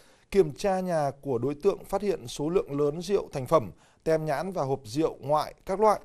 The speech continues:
Hạnh khai nhận đã mua rượu vodka của Hà Nội về pha theo công thức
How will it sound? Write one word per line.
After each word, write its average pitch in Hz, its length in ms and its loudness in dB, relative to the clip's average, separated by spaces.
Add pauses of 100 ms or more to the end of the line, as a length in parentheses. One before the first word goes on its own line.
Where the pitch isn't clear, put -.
(460)
Hạnh 180 240 0
khai 202 180 0
nhận 196 200 4 (260)
đã 143 200 -8
mua 196 280 2
rượu 165 260 0
vodka 170 580 4
của 123 380 -2
Hà 120 80 -4
Nội 156 260 2 (480)
về 143 340 4
pha 175 340 -4
theo 170 220 0
công 165 220 -4
thức - 260 -4